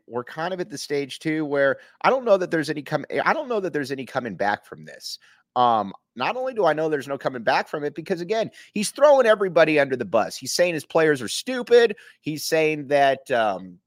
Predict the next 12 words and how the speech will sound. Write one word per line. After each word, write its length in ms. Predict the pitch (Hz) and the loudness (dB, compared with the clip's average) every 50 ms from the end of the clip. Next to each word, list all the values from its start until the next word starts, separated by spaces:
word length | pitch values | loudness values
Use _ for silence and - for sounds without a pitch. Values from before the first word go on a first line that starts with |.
| _ _ _ _ _ _ _ _ _ _ _ _ _ _ _ | _ _ _ _ _ _ _ _ _ _ _ _ _ _ _
that, 460 | 104 107 113 123 123 120 113 _ - | -14 0 2 4 4 4 2 _ -2
uh, 240 | 123 110 107 101 98 | 0 0 0 0 -2
you 120 | 104 117 139 | -2 -2 0
know, 180 | 143 131 120 | 0 0 0
hi-, 140 | 107 135 - - 131 110 | -2 -4 -8 -8 -14 -8
maybe 240 | 123 139 151 147 147 | -6 -6 -4 -4 -6
his 120 | 139 123 | -8 -8
best 300 | - - 156 156 156 - | -2 0 0 0 0 -4
player 360 | - - 170 180 180 175 165 160 | -4 -2 0 0 2 2 0 -2
in 100 | 151 139 | -2 -6
Sebastian 720 | - - 120 104 147 151 156 147 - - - 151 123 123 | -12 -10 0 2 4 4 4 2 0 -4 -10 -10 -8 -4
Mack, 400 | 139 156 180 180 175 175 175 | -2 -2 0 0 0 -2 -2